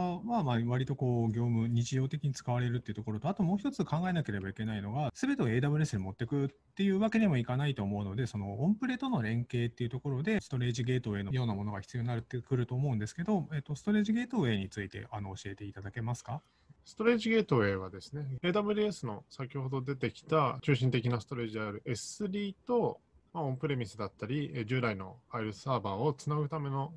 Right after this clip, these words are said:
Speaker 2: サービスとなっていまして、えー、ストレージゲートウェイ自体は、えー、データを貯めるところではないんですけれども、ストレージゲートウェイを経由することで、従来のですね、エヌエフエスだったり、エスエムビー、あるいはアイスカジーっていうプロトコルで、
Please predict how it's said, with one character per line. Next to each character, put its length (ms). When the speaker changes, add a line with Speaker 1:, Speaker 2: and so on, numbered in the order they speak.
Speaker 2:
サ 220
ー 20
ビ 80
ス 140
と 60
な 100
っ 80
て 160
い 40
ま 140
し 120
て、 280
え 100
ー、 40
ス 100
ト 120
レ 80
ー 60
ジ 120
ゲ 120
ー 40
ト 140
ウ 20
ェ 60
イ 20
自 160
体 180
は、 220
え 60
ー、 40
デ 140
ー 40
タ 120
を 160
貯 160
め 100
る 140
と 100
こ 120
ろ 80
で 100
は 100
な 160
い 60
ん 60
で 100
す 100
け 80
れ 60
ど 100
も、 140
ス 100
ト 100
レ 100
ー 120
ジ 60
ゲ 160
ー 40
ト 120
ウ 60
ェ 80
イ 20
を 240
経 160
由 240
す 160
る 120
こ 140
と 140
で、 140
従 120
来 140
の 80
で 60
す 140
ね、 100
エ 20
ヌ 100
エ 100
フ 160
エ 60
ス 140
だ 60
っ 140
た 60
り、 140
エ 80
ス 180
エ 80
ム 220
ビ 320
ー、 80
あ 20
る 100
い 20
は 100
ア 80
イ 60
ス 120
カ 140
ジ 140
ー 60
っ 40
て 140
い 40
う 220
プ 120
ロ 100
ト 120
コ 140
ル 120
で、 280